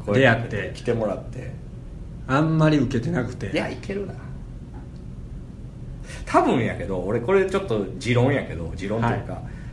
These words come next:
Speaker 1: お笑いとか見たことない人って多いやん、ライブで。
Speaker 2: まあまあまあ、
Speaker 1: で、
Speaker 2: その、それこそメジャーな吉本とかは見たことあるけど。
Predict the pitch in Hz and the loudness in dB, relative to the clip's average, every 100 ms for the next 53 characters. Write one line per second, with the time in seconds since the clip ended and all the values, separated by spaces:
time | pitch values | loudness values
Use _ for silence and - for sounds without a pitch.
0 | - - - - - 180 233 339 359 302 | -10 -10 -10 -6 6 8 10 8 2 0
1 | 127 107 180 - 269 135 120 101 90 87 | 2 2 4 4 4 4 0 0 -2 -4
2 | - 90 82 87 101 85 82 76 95 101 | -6 -8 -8 -2 -2 -2 -6 -4 -2 -2
3 | 85 80 80 147 147 147 123 104 110 107 | -2 -8 -8 0 6 6 6 2 2 4
4 | 170 143 143 135 127 190 190 190 139 117 | 4 4 2 2 4 4 6 4 4 6
5 | 180 190 180 147 120 131 185 160 160 - | 8 10 8 8 4 2 4 2 2 0
6 | 131 120 160 165 160 180 127 113 110 101 | 2 2 4 6 8 8 6 2 -2 -4
7 | 95 95 95 98 107 117 98 | -6 -6 -6 -4 0 0 -2